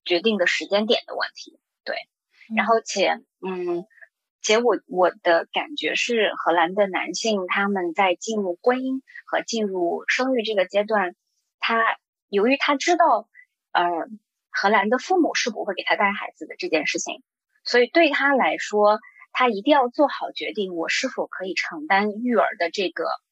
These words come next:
Speaker 1: 工作量和这个责任量，他才会选择生孩子。那同，但同比较来讲，如果看国内的样本，你就会发现，即使这个男性没有做好准备，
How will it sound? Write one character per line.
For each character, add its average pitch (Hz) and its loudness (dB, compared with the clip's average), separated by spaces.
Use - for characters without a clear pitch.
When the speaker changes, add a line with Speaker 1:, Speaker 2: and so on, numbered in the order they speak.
Speaker 1:
工 254 4
作 220 2
量 190 0
和 180 -4
这 208 -4
个 196 -2
责 - -4
任 202 0
量， 196 0
他 220 0
才 185 -4
会 190 2
选 - -6
择 - -4
生 160 -2
孩 - -6
子。 - -14
那 247 2
同， - -4
但 277 4
同 - 0
比 285 0
较 196 4
来 170 0
讲， 180 -4
如 185 -4
果 202 0
看 220 0
国 - -8
内 349 0
的 233 2
样 165 0
本， 170 -4
你 170 -18
就 170 -4
会 196 0
发 196 -2
现， 190 -4
即 226 2
使 226 0
这 247 2
个 220 4
男 175 -4
性 214 -2
没 170 0
有 - -2
做 220 0
好 170 -4
准 - -8
备， - 0